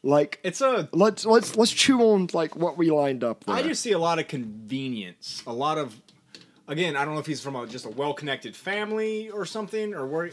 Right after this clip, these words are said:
Speaker 2: I mean, I don't
Speaker 1: Probably.
Speaker 2: know, I don't know, but it's just like, I'm only applying to Harvard.
Speaker 1: I'm canceling every job interview. Like, and hang on, and think about this.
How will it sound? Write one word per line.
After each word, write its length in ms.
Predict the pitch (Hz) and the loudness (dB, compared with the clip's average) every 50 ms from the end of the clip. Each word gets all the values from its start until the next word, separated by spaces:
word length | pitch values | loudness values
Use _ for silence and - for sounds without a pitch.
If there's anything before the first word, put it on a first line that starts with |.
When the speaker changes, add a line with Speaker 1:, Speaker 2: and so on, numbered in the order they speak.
| - - | -10 -12
Speaker 2:
I 80 | 170 | -10
mean, 200 | 156 151 151 139 147 | -8 -8 -8 -6 -6
I 100 | 151 - | -6 -4
don't 40 | - 120 | -2 0
Speaker 1:
Probably. 280 | 123 139 127 95 98 101 | 0 0 0 -2 -4 -4
Speaker 2:
know, 40 | 107 | -4
I 40 | 143 | -6
don't 100 | 143 139 | -6 -6
know, 160 | 139 131 117 | -6 -6 -6
but 140 | 113 123 127 | -4 -4 -6
it's 140 | 127 - - | -6 -6 -6
just 180 | 147 - - | -8 -6 -4
like, 300 | 170 151 139 131 - - _ _ _ _ _ _ _ _ _ _ _ _ _ - 330 | -2 -2 -2 -2 -4 -10 _ _ _ _ _ _ _ _ _ _ _ _ _ -4 -2
I'm 160 | 359 370 320 | -2 0 2
only 220 | 254 220 202 190 | 2 2 2 2
applying 420 | 175 - 156 156 147 143 143 143 147 | 0 0 0 0 2 2 0 0 -2
to 60 | 127 | -4
Harvard. 540 | - 151 147 127 110 104 101 90 85 - - _ _ _ _ _ - | -4 -2 -2 -2 -2 -4 -6 -8 -10 -12 -16 _ _ _ _ _ 0
Speaker 1:
I'm 140 | 147 147 135 | 0 0 0
canceling 640 | - - 170 165 156 - - - 139 135 127 123 - - _ - | 0 0 0 0 0 -2 -4 -4 -4 -4 -4 -6 -8 -14 _ -6
every 440 | 131 127 123 131 143 151 156 156 156 | -6 -4 -4 -4 -4 -2 -2 -2 -2
job 480 | 131 120 127 120 117 120 117 113 113 113 | -4 -4 -2 -2 0 0 -2 -2 -4 -6
interview. 400 | 107 104 101 98 92 95 98 - - - - - 160 - | -6 -6 -6 -8 -8 -8 -10 -10 -12 -14 -14 -12 -2 0
Like, 160 | 240 247 226 | 2 2 2
and 100 | 254 233 | 2 2
hang 220 | 233 262 262 240 226 | 2 2 2 2 0
on, 140 | 185 170 - - | -2 -2 -2 -6
and 80 | 214 | -10
think 300 | - - - 269 254 220 | -6 -4 -2 -2 0 0
about 260 | 190 156 143 123 107 95 | 0 0 0 0 0 -2
this. 340 | 98 87 85 - - - | -4 -6 -6 -6 -8 -8